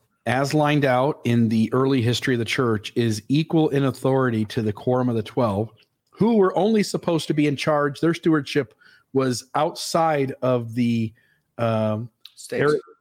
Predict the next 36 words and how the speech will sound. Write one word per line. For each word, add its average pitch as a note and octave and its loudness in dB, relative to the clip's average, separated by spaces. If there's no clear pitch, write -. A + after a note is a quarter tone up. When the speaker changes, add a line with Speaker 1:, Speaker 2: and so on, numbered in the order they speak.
Speaker 1:
Yeah, D3 2
well, D3+ 0
say E3+ -2
that E3+ 0
again? D#3+ -2
Speaker 2:
Stakes. - -8
Speaker 1:
The A2+ -4
stakes - -2
of E3 0
the C#3+ 0
church, D3 -2
they D3+ 2
were D#3+ 2
out D3+ 0
in C#3 -6
the C3+ 0
mission B2 -2
field. F#2+ -8
Speaker 2:
Mm-hmm. F#2+ -14
Speaker 1:
If, D#3+ -4
if D#3 -2
they're D#3+ 2
equal A3 2
in G3 2
authority F#3 0
to - -6
the C3+ 0
patriarch, G#2 -4
how E3 -2
can F3+ -2
they D#3 0
eliminate D3 0
the C3+ -4
patriarch's C3+ -4
position? A#2+ -4
Like, A#2+ -4